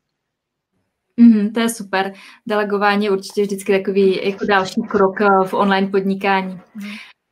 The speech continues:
Speaker 1: Já se tě chci zeptat ještě k online kurzům, protože konzultace jsou fajn, určitě je to skvělá alternativa pro všechny v té dnešní době, kdo, mm, učí a nemůžou se třeba setkávat,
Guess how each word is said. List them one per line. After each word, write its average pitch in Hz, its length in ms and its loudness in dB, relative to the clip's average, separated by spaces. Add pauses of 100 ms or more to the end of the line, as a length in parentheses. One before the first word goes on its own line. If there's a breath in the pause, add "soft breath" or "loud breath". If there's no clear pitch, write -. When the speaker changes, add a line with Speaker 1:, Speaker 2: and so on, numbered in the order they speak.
(340 loud breath)
Speaker 1:
Já 247 60 6
se 247 100 0
tě 302 100 0
chci 294 160 -4
zeptat 285 300 0
ještě 285 200 -2
k 233 60 -4
online 254 360 2
kurzům, 208 340 0
protože 220 400 -2
konzultace 240 540 0
jsou 277 180 -4
fajn, 214 400 0
určitě 208 280 -4
je 220 60 -2
to 233 120 -4
skvělá 226 320 2
alternativa 220 720 0
pro 226 160 -4
všechny 220 380 -6
v 196 60 -14
té 214 120 -4
dnešní 208 440 -2
době, 202 320 0
kdo, 185 540 -2
mm, 190 340 -2
učí 226 520 2 (380 loud breath)
a 190 400 4
nemůžou 208 420 0
se 208 200 -4
třeba 214 300 -6
setkávat, 220 680 0